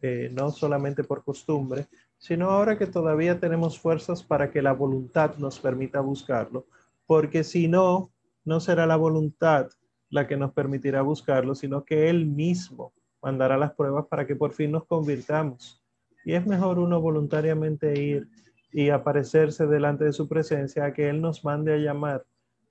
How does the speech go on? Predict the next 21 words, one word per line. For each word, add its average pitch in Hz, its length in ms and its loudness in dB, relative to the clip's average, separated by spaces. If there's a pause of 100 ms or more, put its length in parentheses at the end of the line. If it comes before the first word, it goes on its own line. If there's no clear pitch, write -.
(180)
porque 151 320 2
en 139 100 0
muchas 143 300 -2
ocasiones 147 600 -2
cuando 135 260 -6
nos 131 180 -6
manda 135 280 -4
a 139 60 0
llamar 135 460 -4 (180)
puede 143 260 -2
ser 139 220 -4
que 135 100 -4
no 131 80 -8
estemos 139 420 -6
con 135 140 -8
las 131 200 -8
lámparas 131 500 -4
con 135 240 -10
aceite. 127 520 -8 (680)
Y 143 80 -8
bueno, 127 260 -10